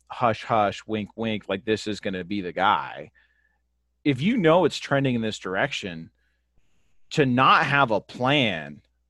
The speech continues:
a-, as far as how to explain this to the fan base a-, and to, you know, ease some of the tension that,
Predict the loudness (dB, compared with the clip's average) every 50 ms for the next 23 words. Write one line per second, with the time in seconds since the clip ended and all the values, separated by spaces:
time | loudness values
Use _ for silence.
0 | _ 0 0 2 2 0 -2 -2 -2 2 2 2 2 2 -2 -2 0 2 0 0
1 | 0 -2 -4 -4 -4 -6 -12 -12 _ -4 -2 0 0 0 0 0 -2 -2 -4 -6
2 | -8 -10 -16 _ -10 -8 -6 -6 -6 -8 -6 -6 -4 -2 -2 -2 0 0 0 0
3 | -2 -4 -8 -12 -16 -16 _ _ -4 -4 -4 -2 -4 -4 -4 -4 -6 -8 -8 -6
4 | -4 -4 -4 -4 -6 -10 _ -10 -10 -8 -8 -10 -10 -14 _ _ _ _ _ _
5 | _ _ _ _ _ _ -6 -4 -2 -2 -2 -2 -2 -2 -4 -2 -2 0 0 0
6 | -4 -4 -8 -10 _ -10 -8 -6 -6 -6 -6 -8 -8 -8 -8 -8 -4 -4 -2 -2
7 | -2 -6